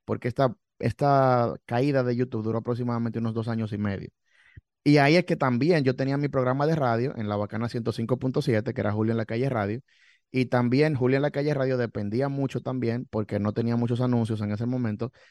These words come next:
de la publicidad que yo tenía aquí en Estados Unidos. Yo venía siempre constantemente a buscar publicidad y también se cayó. O sea, esa fue una de las razones por la que yo vine.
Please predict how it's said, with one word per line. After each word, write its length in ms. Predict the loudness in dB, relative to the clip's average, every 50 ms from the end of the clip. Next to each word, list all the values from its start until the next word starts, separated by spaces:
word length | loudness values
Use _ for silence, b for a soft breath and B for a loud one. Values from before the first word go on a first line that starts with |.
| _ _ _
de 200 | 2 4 6 6
la 100 | 6 4
publicidad 540 | 4 4 6 6 4 4 4 4 4 2
que 120 | 2 0 2
yo 140 | 2 2 2
tenía 380 | 2 0 0 0 0 -2 -4 -6
aquí 400 | -8 -10 -10 -8 0 4 4 6
en 80 | 6
Estados 400 | 6 4 4 4 4 4 4 4
Unidos. 320 | 2 2 4 4 2 2 2
Yo 120 | 0 0
venía 220 | 2 2 0 0
siempre 280 | 0 -2 -2 -2 -4 -4
constantemente 560 | -4 -4 -4 -4 -4 -4 -4 -4 -4 -2 -2
a 20 | -4
buscar 220 | -2 -2 -4 -4
publicidad 500 | -2 0 0 0 0 2 2 2 2 0 -4 -10 -20 -20 _
y 140 | _ -10 -6
también 340 | -4 -4 0 2 2 2
se 140 | 2 2 0
cayó. 400 | 0 0 2 4 4 4 4 2 -4 _ _
O 40 | -2
sea, 180 | 0 2 2
esa 140 | 2 0 -2
fue 140 | -4 -2 -2
una 100 | -2 0
de 80 | 0 0
las 140 | 0 0
razones 320 | -2 -2 -4 -2 -2 -4 -2
por 160 | -2 -2 -2
la 80 | 0 -2
que 120 | -2 -2
yo 140 | -2 0 2
vine. 300 | 2 2 2 0 -2